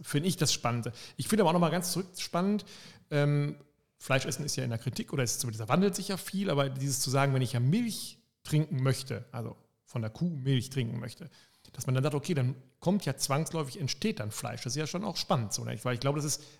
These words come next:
es ist ganz natürlich und auch logisch, aber trotzdem nicht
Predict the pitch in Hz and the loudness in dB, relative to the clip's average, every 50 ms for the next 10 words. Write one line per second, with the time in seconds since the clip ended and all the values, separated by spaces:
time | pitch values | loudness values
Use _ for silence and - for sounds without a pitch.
0 | _ - 113 131 - - - 139 127 - 120 - - 139 143 170 220 202 - 170 | _ -6 -4 -2 -2 0 2 2 2 2 -2 0 2 4 4 4 2 0 -2 -4
1 | 135 139 120 107 135 139 143 147 190 202 - - 143 139 139 - 196 196 - - | -4 -4 0 2 4 2 4 2 0 -4 -4 -4 -6 -6 -4 -4 -6 -8 -4 -4
2 | 127 117 117 120 - - - - | -4 -4 -4 -6 -8 -10 -12 -14